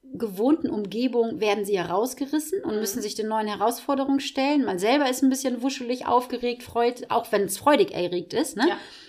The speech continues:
Speaker 1: Das ist ja egal, aber man tickt ja anders als sonst.
Speaker 2: Ja, definitiv.
Speaker 1: Und wird dann für den Hund ja auch unberechenbar,
Speaker 2: Mhm.
Speaker 1: ne? Und, äh, super spannend, ja. Und ihr lieben Hörer,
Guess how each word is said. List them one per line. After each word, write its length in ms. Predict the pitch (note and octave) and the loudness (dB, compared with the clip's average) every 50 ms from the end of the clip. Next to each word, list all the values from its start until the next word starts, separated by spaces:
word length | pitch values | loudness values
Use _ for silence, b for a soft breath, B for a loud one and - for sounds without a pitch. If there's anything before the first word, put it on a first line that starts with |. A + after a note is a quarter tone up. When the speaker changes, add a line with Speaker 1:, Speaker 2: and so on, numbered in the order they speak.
| B _ | B _
Speaker 1:
Das 100 | A3 G3 | -8 -8
ist 120 | F#3+ - | -6 -4
ja 80 | G#3 - | -4 -4
egal, 460 | - E3+ G#3 G#3+ G3+ F3+ G3+ B3+ D#4+ | -2 2 2 4 4 4 4 2 2
aber 260 | - - G3+ F#3+ G3+ G3 | 2 0 0 0 0 0
man 140 | G3+ G3 F#3+ | 0 0 -2
tickt 220 | - C4+ C4+ - | -2 -6 -4 -2
ja 100 | G3+ F3 | -2 -2
anders 460 | - - D#3+ E3 G#3 D4+ F#4 - - | 0 0 0 2 2 2 0 -2 -6
als 220 | - - F#3 F3 - | -6 -6 -6 -4 -4
sonst. 420 | F#3 E3+ F#3+ D4 F4+ - - - - | -4 0 0 0 0 -2 -6 -12 -12
Speaker 2:
Ja, 140 | G3+ F#3 - - | -12 -12 -8 -8
definitiv. 440 | - G3+ - A#3+ A#3 B3+ - - - - - | -8 -8 -8 -8 -10 -10 -10 -12 -14 -4 0
Speaker 1:
Und 200 | A#3+ A#3 A#3 - | 0 0 4 6
wird 160 | B3 C#4 C4+ | 6 8 8
dann 120 | C4 B3+ B3 | 6 6 6
für 100 | - B3+ | 4 2
den 160 | A#3 A3+ F#3 | 2 4 6
Hund 220 | G#3 D#4 E4+ E4 | 8 8 8 8
ja 100 | - - | 6 2
auch 180 | - - - - | 2 -2 -2 4
unberechenbar, 1000 | - D4 C#4+ C#4+ A#3 A3 G#3 A3 C4 C#4+ - - F3+ D3+ C#3+ D3+ C#3+ D3+ G#3+ D#4 | 8 10 12 12 10 8 6 4 2 2 2 -2 -6 -4 -4 -2 0 2 0 0
Speaker 2:
Mhm. 160 | F#3 F3 F3+ F3 | 0 -2 -4 -2
Speaker 1:
ne? 140 | F3+ A#3 D#4+ G#4 - - _ _ _ _ _ _ _ _ _ _ _ - | 2 2 2 0 -2 -8 _ _ _ _ _ _ _ _ _ _ _ -6
Und, 320 | - A3 G#3 G#3 G#3 G3+ G3+ - | -2 0 2 4 2 2 2 0
äh, 220 | E3+ G3 F#3 F#3+ | 0 2 2 2
super 320 | F#3+ F#3+ C4+ D4+ D#4 D4+ C4 | 4 4 4 4 4 2 -2
spannend, 480 | - - - B3+ A3+ E3+ D#3 D3 D3+ | -2 2 2 4 4 4 2 0 -2
ja. 340 | - F#3 D#3+ D#3 D3+ D#3 - - | -2 -2 -2 0 -2 -2 -4 -6
Und 200 | F3+ G3+ G3 - | -6 -6 -6 -8
ihr 240 | - - A3+ A3 | -6 0 2 4
lieben 340 | A3+ B3 C#4+ C#4+ C#4 C4 B3 | 8 10 10 10 10 8 8
Hörer, 460 | B3 C4 B3+ B3 - G3 G3+ B3 D#4+ | 6 4 4 4 2 0 0 0 -2